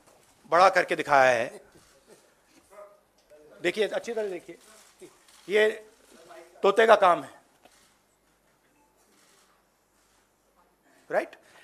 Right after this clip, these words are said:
इसमें लिखा है, "Apple believes you are being targeted by state sponsors,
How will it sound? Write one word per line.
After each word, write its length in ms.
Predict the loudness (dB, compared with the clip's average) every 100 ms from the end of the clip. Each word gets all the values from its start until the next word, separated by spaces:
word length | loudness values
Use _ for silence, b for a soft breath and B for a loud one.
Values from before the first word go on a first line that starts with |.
| b -12
इसमें 200 | -2 0
लिखा 280 | 2 4 6
है, 360 | 4 0 -8 _ b b b b _ 6
"Apple 340 | 6 8 4
believes 680 | 6 4 4 4 -2 -8 -10 -20 -20 -20 -18 -18 -20 -20 -20 -20 _ _ b b b b b -18
you 200 | -2 6 8
are 140 | 8
being 260 | 6 2 4
targeted 520 | 4 4 4 0 0 4
by 300 | 6 6 0
state 460 | 4 6 6 0 2
sponsors, 560 | 4 4 2 0 0